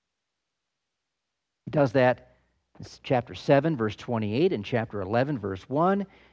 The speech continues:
chapter thirteen, verse fifty-three, chapter nineteen, verse one, and chapter twenty-six, verse one. When Jesus had finished all these sayings. Matthew twenty-six one is the fifth and final time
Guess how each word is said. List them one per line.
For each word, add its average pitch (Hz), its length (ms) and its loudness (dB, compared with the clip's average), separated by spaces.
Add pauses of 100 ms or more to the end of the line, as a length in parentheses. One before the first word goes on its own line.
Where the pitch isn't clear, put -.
chapter 117 300 0
thirteen, 143 520 -2
verse 110 220 -2
fifty-three, 170 580 0
chapter 120 380 0
nineteen, 156 460 0
verse 120 280 -4
one, 202 220 4
and 180 140 2
chapter 180 280 2
twenty-six, 220 640 -2
verse 104 300 -2
one. 82 240 -12 (1300)
When 120 140 -4
Jesus 185 360 0
had 127 140 0
finished 147 480 -2
all 170 340 0
these 135 260 -2
sayings. 90 520 -12 (2000)
Matthew 160 260 2
twenty-six 160 720 -2 (320)
one 123 320 0
is 104 160 -4
the 98 100 -8
fifth - 440 -2
and 113 180 -10
final 151 380 0
time 113 480 -2